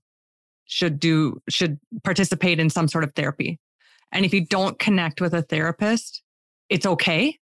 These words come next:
because look how many friends we have that come and go, or maybe <laughs> marriages. And you look at that, you, you, it's okay to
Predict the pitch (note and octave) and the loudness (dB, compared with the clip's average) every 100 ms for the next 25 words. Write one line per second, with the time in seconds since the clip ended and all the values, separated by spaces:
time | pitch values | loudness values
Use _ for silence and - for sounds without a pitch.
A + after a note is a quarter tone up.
0 | _ - A3 F3 - A3 F3 - F#3+ A3 | _ -2 2 2 2 2 0 0 2 4
1 | F#3+ E3+ D3 C#3 D3+ D#3+ D#3 - - E3 | 4 2 2 2 0 -2 -6 -6 -2 0
2 | D#3 D3 D3+ D3+ E3 - _ _ D#3+ D3+ | 2 2 2 2 0 -2 _ _ -2 0
3 | D3+ D#3 D3+ D3 E3+ E3+ F3+ E3+ E3 G3 | 0 0 0 2 2 2 0 2 0 -2
4 | - - _ _ - A#3 G3+ G3 - - | -6 -18 _ _ -4 0 0 0 -2 2
5 | A#3 G#3+ C#4+ E4+ E4 E3+ D#3 D3 - _ | 4 4 2 0 0 2 2 0 -2 _
6 | _ _ _ - G#3+ - - G#3+ - A#3 | _ _ _ 0 0 0 0 0 2 0
7 | - C4 A3 D#3 F#3+ - _ _ _ - | 2 2 2 2 -2 -6 _ _ _ 0
8 | G#3+ F#3 | 2 2